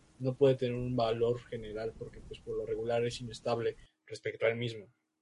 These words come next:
Y otra cosa que también es muy bonita, yo creo que también deberíamos de aprender a valorar las, las otro, el otro tipo de inteligencias.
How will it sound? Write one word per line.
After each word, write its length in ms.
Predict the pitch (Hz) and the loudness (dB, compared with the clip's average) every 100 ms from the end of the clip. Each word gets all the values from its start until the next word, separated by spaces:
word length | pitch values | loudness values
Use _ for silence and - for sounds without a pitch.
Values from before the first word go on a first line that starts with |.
| _ _ _ _ _ | _ _ _ _ _
Y 100 | 151 | 6
otra 200 | 165 202 | 12 12
cosa 240 | 196 196 214 | 12 12 12
que 120 | 165 | 6
también 280 | 156 170 202 | 6 8 10
es 40 | |
muy 140 | 185 196 | 10 10
bonita, 400 | 175 165 127 110 | 10 8 6 6
yo 160 | 131 | 6
creo 160 | 156 160 | 6 4
que 80 | 139 | 4
también 260 | 117 127 | 4 6
deberíamos 520 | 139 123 123 123 131 | 8 8 8 6 2
de 100 | - | 2
aprender 500 | 117 117 110 110 127 | 0 0 -4 2 4
a 60 | 131 | 6
valorar 440 | 113 104 104 113 | 4 4 2 0
las, 240 | 120 120 - | 0 -2 -4
las 200 | 113 117 | -4 -2
otro, 180 | 127 127 | -2 -2
el 120 | 127 | 2
otro 220 | 127 131 127 | 2 2 -2
tipo 240 | 127 135 | -2 0
de 80 | 117 | 0
inteligencias. 640 | 104 104 - 120 120 135 | -2 -6 -4 -6 -8 -16